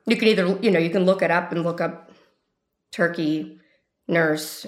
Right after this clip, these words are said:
I don't know, earthquake maybe, or you can find it on, on my TikTok or Facebook. But yeah, Tina saw it too, and it was just really, really moving.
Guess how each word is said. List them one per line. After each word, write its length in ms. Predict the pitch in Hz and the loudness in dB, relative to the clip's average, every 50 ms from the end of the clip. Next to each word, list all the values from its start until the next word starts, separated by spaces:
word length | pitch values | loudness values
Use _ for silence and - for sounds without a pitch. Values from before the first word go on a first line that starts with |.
| - - | -10 -6
I 120 | 180 170 | -4 -4
don't 100 | 151 151 | -4 -4
know, 220 | 156 156 156 160 | -4 -6 -4 -4
earthquake 500 | - 165 170 170 - - 170 165 165 165 | -2 -2 -2 -4 -4 -2 0 0 0 0
maybe, 440 | - 165 160 156 160 165 165 165 - - | -2 -2 -2 -2 -2 -4 -4 -6 -6 -4
or 160 | - 170 170 | -2 0 2
you 80 | 170 170 | 2 0
can 140 | 170 165 165 | 0 -2 -2
find 240 | 175 170 160 156 | -2 -2 0 0
it 100 | 160 151 | 0 0
on, 320 | 156 156 156 151 156 - - - _ _ _ _ _ _ - | 0 0 -2 -2 -4 -6 -12 -20 _ _ _ _ _ _ -6
on 180 | 180 160 156 | -4 -4 -2
my 360 | 156 156 156 156 185 180 - - - _ _ _ - | -2 -2 -2 -2 -4 -6 -8 -12 -18 _ _ _ -2
TikTok 540 | - 175 180 180 - 165 151 151 - - - | -2 -2 -2 -2 -4 -6 -4 -6 -6 -6 -8
or 320 | 160 147 147 151 - _ _ _ - _ _ _ _ _ _ - | -8 -8 -8 -10 -14 _ _ _ -20 _ _ _ _ _ _ -10
Facebook. 540 | - 185 151 156 - - 180 175 185 - - - | -8 -6 -6 -8 -8 -6 -6 -6 -6 -6 -2 0
But 160 | 202 185 - | 0 2 4
yeah, 320 | 202 190 170 160 165 - - - - _ | 4 2 2 2 -2 -6 -14 -18 -20 _
Tina 260 | - 247 262 285 247 | -2 0 2 2 2
saw 220 | 196 - 190 170 175 | 2 2 2 2 2
it 120 | 185 - | 0 -2
too, 300 | - - 247 220 185 170 | -2 0 2 2 2 2
and 240 | 175 175 180 170 175 | 2 0 0 -2 -2
it 80 | 170 - | -2 -2
was 160 | 180 185 180 | -2 -4 -2
just 400 | 180 190 185 180 - - - - | -2 -2 -2 -2 -4 -10 -6 -2
really, 240 | 190 202 202 202 185 | 0 2 2 2 2
really 240 | 185 185 180 180 | 2 4 2 2
moving. 580 | 170 170 175 180 175 180 - - - - - - | 2 2 2 2 0 -2 -4 -8 -10 -12 -14 -16